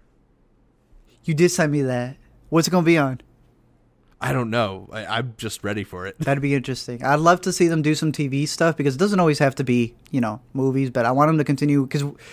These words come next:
Speaker 1: I want them to continue doing movies, 'cause we talked about how they're that last dying breed of being the people who aren't just full internet. They were still on the street for Daddy Long Legs. Like, they were still doing that type of promotion. So they went through stuff that new filmmakers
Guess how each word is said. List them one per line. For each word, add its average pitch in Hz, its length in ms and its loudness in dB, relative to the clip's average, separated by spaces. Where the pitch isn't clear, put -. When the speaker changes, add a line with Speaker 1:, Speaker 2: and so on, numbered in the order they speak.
Speaker 1:
I 147 40 0
want 180 160 2
them 196 80 2
to 185 40 0
continue 170 280 -2
doing 156 160 0
movies, 156 240 0
'cause 139 100 -8
we 151 100 0
talked 156 280 0
about 147 180 0
how 139 100 0
they're 151 200 2
that 147 200 2
last 135 420 2
dying 143 340 2
breed 127 400 -2
of 131 240 0
being 147 260 2
the 135 80 2
people 139 440 0
who 127 400 -6
aren't 156 180 4
just 156 160 -4
full 139 220 0
internet. 135 400 0
They 170 160 4
were 165 160 0
still 170 340 0
on 151 140 2
the 127 80 -4
street 156 440 0
for 156 100 -2
Daddy 143 260 2
Long 139 260 2
Legs. 117 280 -6
Like, 123 180 -6
they 151 120 4
were 156 120 4
still 160 380 2
doing 156 300 4
that 143 140 4
type 139 200 0
of 131 80 -10
promotion. 135 500 0
So 135 540 0
they 185 420 2
went 165 320 0
through 185 140 -2
stuff 170 320 0
that 151 120 -4
new 170 140 2
filmmakers 175 560 2